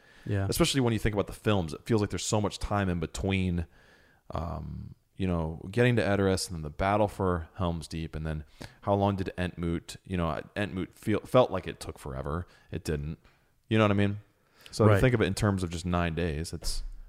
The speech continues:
Speaker 2: crazy.
Speaker 1: Yeah, absolutely.
Speaker 2: Yeah.
Speaker 1: Um, all right. So now, uh, Aragorn brings up a couple of things that they, um, as they're telling the story, going over the times and things.
Speaker 2: And they don't wanna get into detail about it either.
Speaker 1: Not really.
Speaker 2: Not pleasant stuff
Speaker 1: Actually,
Speaker 2: to talk about.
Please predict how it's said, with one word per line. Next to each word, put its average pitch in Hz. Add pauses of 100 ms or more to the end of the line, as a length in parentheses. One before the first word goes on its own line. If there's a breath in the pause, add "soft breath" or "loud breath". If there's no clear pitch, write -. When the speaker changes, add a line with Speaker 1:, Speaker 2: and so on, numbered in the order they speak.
Speaker 2:
crazy. 92 (340)
Speaker 1:
Yeah, 98
absolutely. 104
Speaker 2:
Yeah. 87 (880 soft breath)
Speaker 1:
Um, 117 (420 soft breath)
all 160
right. 123
So 139
now, 127 (420 loud breath)
uh, 107 (260)
Aragorn 131
brings 117
up 107
a 98
couple 110
of 95
things 107
that 101
they, 98 (120)
um, 95
as 107
they're 104
telling 131
the 117
story, 110
going 107
over 104
the 98
times 107
and 95
things. 98
Speaker 2:
And 104
they 165
don't 180
wanna 104
get 98
into 82
detail 85
about 71
it 78
either. 69
Speaker 1:
Not 123
really. 123
Speaker 2:
Not -
pleasant 110
stuff 107
Speaker 1:
Actually, -
Speaker 2:
to -
talk 98
about. 73